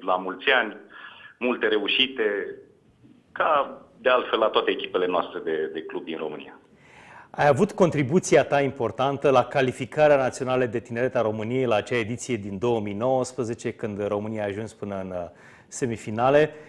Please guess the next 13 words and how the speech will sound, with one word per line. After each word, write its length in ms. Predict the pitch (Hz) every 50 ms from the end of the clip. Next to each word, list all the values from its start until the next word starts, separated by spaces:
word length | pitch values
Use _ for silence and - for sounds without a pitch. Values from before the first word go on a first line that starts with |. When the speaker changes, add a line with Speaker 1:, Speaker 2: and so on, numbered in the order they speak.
| - - - - _ _
Speaker 2:
Uh, 300 | - 135 131 123 127 -
în 160 | - 170 165
curând 300 | 147 - 175 185 208 190
va 80 | 156 165
începe 300 | 156 139 - 170 - 170
un 100 | 160 156
nou 120 | 160 170
turneu 280 | 165 - 160 143 156 151
final 280 | - - 139 139 139 135
de 80 | 135
campionat 420 | 135 - 135 120 - 127 135 131 -
european. 540 | 131 120 113 110 - - 139 139 139 139
Uh, 60 | 135